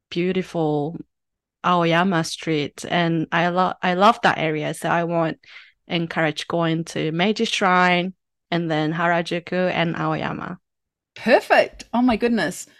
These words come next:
Speaker 2: What are you listening to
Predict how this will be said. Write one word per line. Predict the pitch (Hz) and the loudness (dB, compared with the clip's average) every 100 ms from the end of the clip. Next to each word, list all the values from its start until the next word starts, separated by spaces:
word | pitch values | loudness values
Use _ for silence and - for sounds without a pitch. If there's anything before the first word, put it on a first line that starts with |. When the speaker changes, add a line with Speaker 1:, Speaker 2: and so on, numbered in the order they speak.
| _ _ - | _ _ -10
Speaker 2:
What | 233 339 427 453 - _ _ | 0 4 4 2 -4 _ _
are | 330 339 | 2 4
you | 359 311 294 | 4 2 0
listening | 262 254 - - 330 330 320 | 0 0 -2 -4 -4 -4 -6
to | - 226 214 170 147 | -4 -2 0 -2 -6